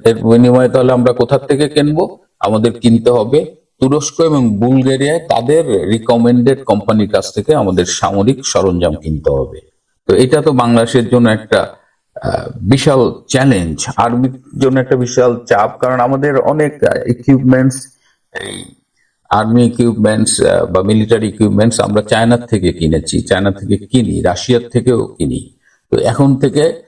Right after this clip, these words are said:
এটা আর কেনা যাবে না। এবং এই বাণিজ্য চুক্তি যদি আপনি মেনে নেন, it's, it has already been signed।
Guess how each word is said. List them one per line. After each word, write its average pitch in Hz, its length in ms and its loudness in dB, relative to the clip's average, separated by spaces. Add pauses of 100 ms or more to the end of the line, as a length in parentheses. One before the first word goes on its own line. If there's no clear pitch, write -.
(120)
এটা 107 280 2
আর 113 60 0
কেনা 135 280 0
যাবে 90 260 0
না। 95 80 0
এবং 110 200 2
এই 117 80 4
বাণিজ্য 120 460 2
চুক্তি 139 520 0
যদি 127 260 2
আপনি 123 240 0
মেনে 127 300 4
নেন, 104 180 0
it's, 117 160 -2
it 117 200 0
has 123 160 4
already 123 340 2
been 110 160 2
signed। 104 500 -2